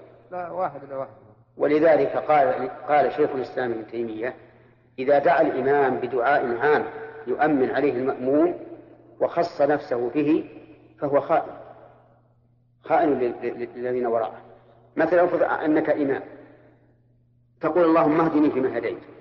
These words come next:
Speaker 2: وهم يقولون: "آمين"، هل دعوا لأنفسهم؟ نعم، أسألك.
Speaker 1: لا،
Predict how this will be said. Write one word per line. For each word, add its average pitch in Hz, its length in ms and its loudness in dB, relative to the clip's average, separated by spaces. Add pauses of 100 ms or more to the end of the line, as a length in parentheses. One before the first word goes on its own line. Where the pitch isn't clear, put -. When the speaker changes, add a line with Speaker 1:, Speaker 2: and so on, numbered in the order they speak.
(400)
Speaker 2:
وهم 165 240 4
يقولون: 175 220 4
"آمين"، 123 280 0 (1160)
هل 190 180 0
دعوا 160 180 4
لأنفسهم؟ 135 540 -2 (1300)
نعم، 139 220 -4 (680)
أسألك. 190 200 0
Speaker 1:
لا، - 400 -6